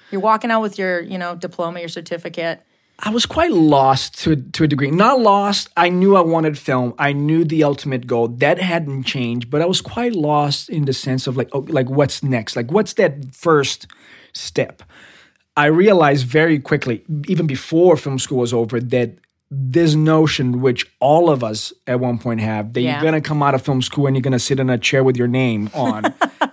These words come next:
Speaker 2: It d-, doesn't
Speaker 1: Well, you can
Speaker 2: happen.
Speaker 1: do that if you make it yourself.
Speaker 2: You
Speaker 1: Right?
Speaker 2: can't. I mean, like, those, like, it's not impossible, but
Speaker 1: Yeah.
Speaker 2: I'm just, it's
Speaker 1: But then you need
Speaker 2: just,
Speaker 1: money, and it's not
Speaker 2: uh,
Speaker 1: busing
Speaker 2: uh,
Speaker 1: money.
Speaker 2: and,
Speaker 1: You're like, "How much are lights?" <laughs>
Speaker 2: Well, and not only that, at that time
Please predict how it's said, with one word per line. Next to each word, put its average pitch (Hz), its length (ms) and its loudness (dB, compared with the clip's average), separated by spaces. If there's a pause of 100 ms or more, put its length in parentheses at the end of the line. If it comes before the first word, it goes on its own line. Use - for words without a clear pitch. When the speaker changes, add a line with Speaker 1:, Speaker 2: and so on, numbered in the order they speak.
Speaker 2:
It 139 200 -8
d-, 139 80 -14 (260)
doesn't 147 160 -2
Speaker 1:
Well, 175 100 4
you 330 120 0
can 294 140 0
Speaker 2:
happen. 247 180 -2
Speaker 1:
do 359 80 2
that 190 160 4
if 202 120 -4
you 233 60 -2
make 214 220 -2
it 196 80 -4
yourself. 170 600 -4 (1000)
Speaker 2:
You 240 80 6
Speaker 1:
Right? 202 180 4
Speaker 2:
can't. 233 220 4
I 233 80 6
mean, 233 160 4
like, 208 180 4
those, 208 300 2
like, 208 200 4
it's 202 200 6
not 202 160 4
impossible, 185 560 2
but 202 140 0
Speaker 1:
Yeah. 190 80 4
Speaker 2:
I'm 202 120 0
just, 202 340 0
it's 202 280 6
Speaker 1:
But 269 80 4
then 294 160 4
you 320 80 2
need 302 120 4
Speaker 2:
just, 233 100 2
Speaker 1:
money, 226 320 4
and 185 120 0
it's 196 160 -4
not 214 180 2
Speaker 2:
uh, - 40 -2
Speaker 1:
busing 202 320 2
Speaker 2:
uh, - 20 -2
Speaker 1:
money. 160 460 0 (580)
Speaker 2:
and, 254 240 2
Speaker 1:
You're 240 240 0
like, 226 160 2
"How 240 140 2
much 403 200 2
are 494 120 4 (100)
lights?" 403 800 -2
<laughs> - 40 -12
Speaker 2:
Well, 330 160 4
and 277 100 2
not 277 120 4
only 240 160 4
that, 226 300 2 (280)
at 208 140 4
that 202 180 2
time 226 600 -2